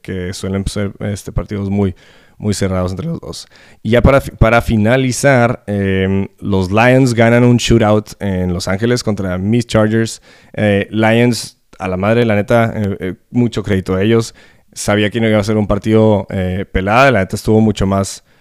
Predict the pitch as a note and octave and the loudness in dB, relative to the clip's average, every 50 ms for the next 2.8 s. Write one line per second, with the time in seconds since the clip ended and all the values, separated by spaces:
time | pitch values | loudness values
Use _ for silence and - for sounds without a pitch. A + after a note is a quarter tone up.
0 | _ _ _ _ - G#2+ G2+ F#2+ F#2+ F#2 F2 E2+ E2 E2+ F2 G2 - - _ _ | _ _ _ _ -6 -4 -2 0 0 0 -2 -2 -4 -4 -6 -8 -10 -14 _ _
1 | _ _ _ _ - - - A2+ C3 C3+ B2+ - - G#2 F#2 G2 G#2 A2+ A#2+ G#2+ | _ _ _ _ -18 -2 2 4 6 6 4 4 2 0 2 2 2 2 2 2
2 | G#2 - G#2 F#2+ - G#2 G#2 G#2 G2 G2 - - A#2 A#2+ B2+ | 2 -2 -2 -4 -2 -2 -2 -2 -2 -2 0 0 0 0 -2